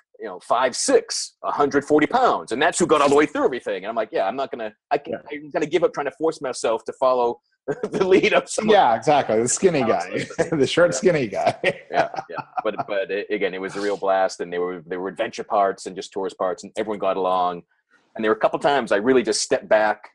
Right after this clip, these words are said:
Speaker 1: We, we had, like, there was a night around a campfire and stuff, and,
Speaker 2: Mm-hmm.
Speaker 1: and I was just, I, I, I walked across the street to, to take a piss,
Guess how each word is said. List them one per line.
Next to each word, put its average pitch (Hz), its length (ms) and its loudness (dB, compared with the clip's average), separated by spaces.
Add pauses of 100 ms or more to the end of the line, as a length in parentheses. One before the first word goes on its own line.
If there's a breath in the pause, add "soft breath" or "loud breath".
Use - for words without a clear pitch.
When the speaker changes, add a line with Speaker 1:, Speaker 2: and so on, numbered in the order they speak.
(140)
Speaker 1:
We, 104 180 -2
we 110 120 0
had, 95 200 0
like, 92 180 -4
there 98 80 -2
was 95 80 -4
a 104 60 -10
night 98 160 0
around 90 240 -4
a - 40 -4
campfire 110 360 -4
and 98 80 -8
stuff, 101 460 0
and, 80 220 -10
Speaker 2:
Mm-hmm. 82 440 -12 (140)
Speaker 1:
and 98 260 -10
I 113 120 2
was 135 140 -2
just, 107 300 0
I, 101 120 -2 (200)
I, 85 100 -2 (580)
I - 80 0
walked 87 200 0
across 120 160 2
the 127 140 0
street 104 80 -10
to, 113 180 6
to - 120 -6
take - 140 -2
a - 60 -10
piss, - 460 2